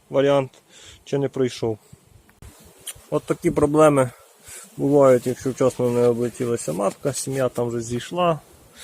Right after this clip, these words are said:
по суті, ну нічого, ми її чимось підсилимо.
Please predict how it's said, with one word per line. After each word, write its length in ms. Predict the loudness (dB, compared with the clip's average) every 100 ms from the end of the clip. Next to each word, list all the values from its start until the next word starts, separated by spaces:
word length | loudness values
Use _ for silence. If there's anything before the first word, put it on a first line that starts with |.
| -20 -8
по 80 | -6
суті, 340 | -4 -4 -4 -6
ну 120 | -4
нічого, 320 | -4 -4 -6
ми 140 | -2
її 140 | -2 -4
чимось 300 | -6 -6 -8
підсилимо. 640 | -12 -8 -4 -2 -2 -6